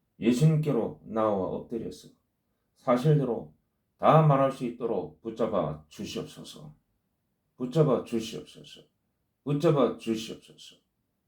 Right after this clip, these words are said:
오늘의 병마 밀보기 사역을 통해서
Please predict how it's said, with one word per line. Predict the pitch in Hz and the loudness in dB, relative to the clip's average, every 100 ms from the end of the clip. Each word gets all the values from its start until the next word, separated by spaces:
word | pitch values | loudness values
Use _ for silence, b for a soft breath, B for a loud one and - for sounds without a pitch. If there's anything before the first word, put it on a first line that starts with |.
| _ _ _ _ _ | _ _ _ _ _
오늘의 | 123 110 95 - - _ _ _ - | -4 -2 -2 -8 -14 _ _ _ -4
병마 | 110 123 117 101 | 0 2 2 2
밀보기 | 101 123 127 127 | 0 0 0 -2
사역을 | 123 151 143 113 - | -2 0 0 0 -6
통해서 | 104 87 - 78 76 | -14 -16 -16 -16 -18